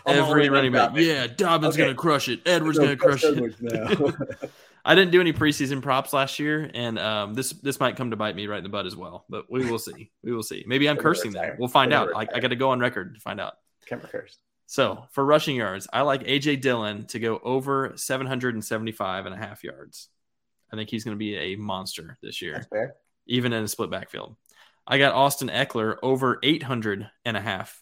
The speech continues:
Speaker 2: rushing yards, which I know he's a, he's a hybrid and he gets, you know, a lot of receiving, a lot of his work
Speaker 1: Yeah.
Speaker 2: is done in the air, but I just thought eight hundred yards is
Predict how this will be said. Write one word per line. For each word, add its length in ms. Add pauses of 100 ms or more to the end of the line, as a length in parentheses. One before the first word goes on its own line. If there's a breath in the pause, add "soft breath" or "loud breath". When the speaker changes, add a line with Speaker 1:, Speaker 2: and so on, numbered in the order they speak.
Speaker 2:
rushing 320
yards, 500 (380)
which 320 (120)
I 100
know 120
he's 220
a, 200
he's 140
a 60
hybrid 500
and 100
he 60
gets, 280
you 100
know, 80
a 20
lot 80
of 60
receiving, 340
a 40
lot 100
of 60
his 180
work 220
Speaker 1:
Yeah. 40
Speaker 2:
is 80
done 140
in 80
the 100
air, 160
but 240 (260 soft breath)
I 40
just 100
thought 120
eight 120
hundred 200
yards 220
is 260